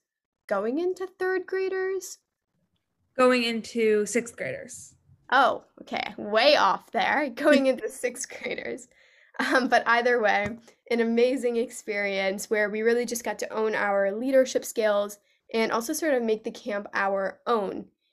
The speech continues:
Speaker 1: even though it wasn't, you know, where we were intending to go for the summer. And I think that it just really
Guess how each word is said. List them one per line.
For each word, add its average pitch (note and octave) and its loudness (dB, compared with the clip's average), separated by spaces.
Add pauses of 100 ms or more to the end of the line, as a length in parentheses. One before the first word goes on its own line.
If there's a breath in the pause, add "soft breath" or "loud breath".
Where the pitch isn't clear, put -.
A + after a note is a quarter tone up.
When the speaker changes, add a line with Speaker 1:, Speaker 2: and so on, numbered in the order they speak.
(120)
Speaker 1:
even A#3 0
though G#3 0
it - -4 (120)
wasn't, A3+ 0
you A3+ 0
know, G#3 -2
where G#3 2
we G#3+ -6
were G#3 -2
intending C4 0
to G3 -8
go - -6
for - -10
the F#3+ -8
summer. F#3+ -6 (360 soft breath)
And A#3+ 0
I A#3 0
think C#4 -4
that E4 0
it A3 -4
just B3+ -2
really A#3+ 0